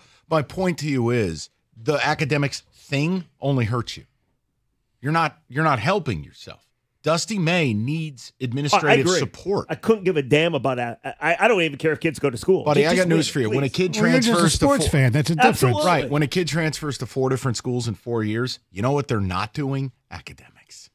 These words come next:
Speaker 2: Getting paid
Speaker 1: That's
Speaker 2: a
Speaker 1: where
Speaker 2: little
Speaker 1: we've
Speaker 2: bit.
Speaker 1: arrived at in college.
Speaker 2: Well, the kid from Yale, I mean, if you can't get a kid from Yale into Michigan, I mean, come on.
Speaker 1: Well, he'd be a graduate transfer, wouldn't he?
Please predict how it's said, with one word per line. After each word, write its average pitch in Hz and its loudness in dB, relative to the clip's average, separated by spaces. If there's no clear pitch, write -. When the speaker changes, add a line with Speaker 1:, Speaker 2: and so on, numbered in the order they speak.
Speaker 2:
Getting 240 -8
paid 160 4
Speaker 1:
That's 147 2
Speaker 2:
a 143 -4
Speaker 1:
where 165 2
Speaker 2:
little 143 2
Speaker 1:
we've 139 2
Speaker 2:
bit. 127 0
Speaker 1:
arrived 113 2
at 101 0
in 95 -4
college. 76 -10
Speaker 2:
Well, 214 -2
the 214 4
kid 349 2
from 269 0
Yale, 180 2
I 143 0
mean, 139 -2
if 143 -4
you 151 -2
can't 269 0
get 196 0
a 175 -4
kid - -2
from 139 -6
Yale 151 2
into 131 -6
Michigan, 120 0
I - -14
mean, 123 -8
come 156 0
on. - -16
Speaker 1:
Well, 135 2
he'd 147 4
be 135 2
a 120 2
graduate 131 -2
transfer, 87 -8
wouldn't 117 -8
he? 202 -20